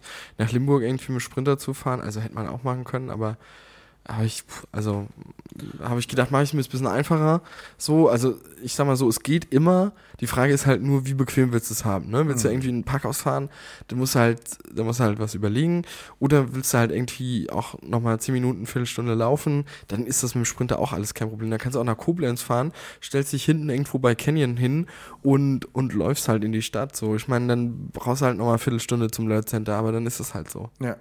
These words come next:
Speaker 2: genau.
Speaker 1: So, das ist, oder, ja, keine Ahnung, fährst da bei diesem, äh, was ist denn das da, dieser Elektro-
Speaker 2: Ja,
Speaker 1: Gedöns
Speaker 2: genau.
Speaker 1: da, dieser
Speaker 2: Expert oder was
Speaker 1: Expert,
Speaker 2: auch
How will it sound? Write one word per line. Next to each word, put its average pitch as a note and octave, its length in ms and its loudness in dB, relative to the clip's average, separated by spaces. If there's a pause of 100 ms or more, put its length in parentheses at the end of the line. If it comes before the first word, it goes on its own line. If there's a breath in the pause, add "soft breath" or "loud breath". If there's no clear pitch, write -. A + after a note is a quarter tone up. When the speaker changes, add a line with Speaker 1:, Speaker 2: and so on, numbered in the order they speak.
(120)
Speaker 2:
genau. G#2 380 -10
Speaker 1:
So, A2 180 2
das G#2+ 220 0
ist, - 240 -4
oder, G2+ 260 0 (760 loud breath)
ja, - 60 -12 (520)
keine A2+ 220 0
Ahnung, A2 160 0
fährst A#2+ 260 -4
da A#2 60 0
bei A2 160 0
diesem, G#2+ 480 -4 (140)
äh, G#2 400 -4 (540 soft breath)
was A2 120 -2
ist A#2+ 80 -2
denn B2+ 140 0
das G#2 200 -2
da, G#2 140 -4
dieser G#2 480 -4 (220)
Elektro- A2 680 -2 (500)
Speaker 2:
Ja, B2 200 -2
Speaker 1:
Gedöns A2+ 260 2
Speaker 2:
genau. G#2+ 120 -2
Speaker 1:
da, G#2+ 140 0
dieser G#2+ 80 -6
Speaker 2:
Expert A2 300 0
oder A2 80 2
was A2+ 80 -2
Speaker 1:
Expert, A#2 340 0
Speaker 2:
auch G#2+ 60 2